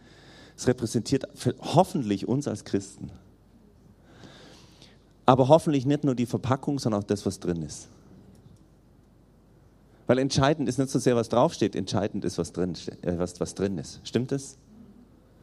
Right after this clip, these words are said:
So, meine Frau hat, darf ich, das darf ich verraten, das ist, ich glaub, das geht vielen so. Die hat eine nette Eigenschaft, wenn sie Wein kauft.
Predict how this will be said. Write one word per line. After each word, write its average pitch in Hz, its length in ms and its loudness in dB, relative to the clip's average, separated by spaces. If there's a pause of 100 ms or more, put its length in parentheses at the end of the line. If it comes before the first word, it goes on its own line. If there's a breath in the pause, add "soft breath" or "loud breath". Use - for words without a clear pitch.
(560 soft breath)
So, 113 380 0 (680 loud breath)
meine 110 180 2
Frau 123 300 6
hat, - 260 -2 (260)
darf 104 160 2
ich, - 220 -8 (120)
das 90 220 -2
darf 82 200 -2
ich 85 100 -6
verraten, 73 420 -6
das 78 120 -8
ist, - 280 -12
ich - 40 -20
glaub, 87 160 -8
das - 200 -12
geht 85 180 -6
vielen 92 300 -4
so. 85 240 -6 (400 loud breath)
Die 113 60 4
hat 113 120 -2
eine 117 180 0
nette 113 320 0
Eigenschaft, 117 480 -2
wenn 98 120 0
sie 95 120 0
Wein 90 240 0
kauft. - 460 -8